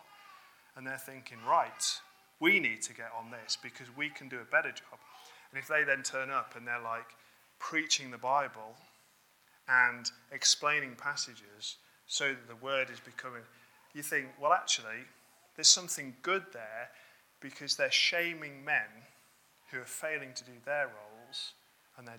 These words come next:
doing it as it is intended to be." It might be that the women even say, "Look, this is what it should look like, this is what it should be like.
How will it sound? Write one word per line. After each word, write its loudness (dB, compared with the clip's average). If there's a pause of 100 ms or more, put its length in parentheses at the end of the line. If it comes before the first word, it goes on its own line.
doing -10
it -4 (640)
as -4
it -14
is -14
intended -6
to -6
be." -20 (840)
It -8
might 10
be -12 (140)
that -8
the -6
women -4
even -10
say, -2 (1300)
"Look, -2
this 10
is 0
what 0
it 0
should 2
look 4
like, -4
this -8
is -12
what -8
it -4
should 4
be -8
like. -16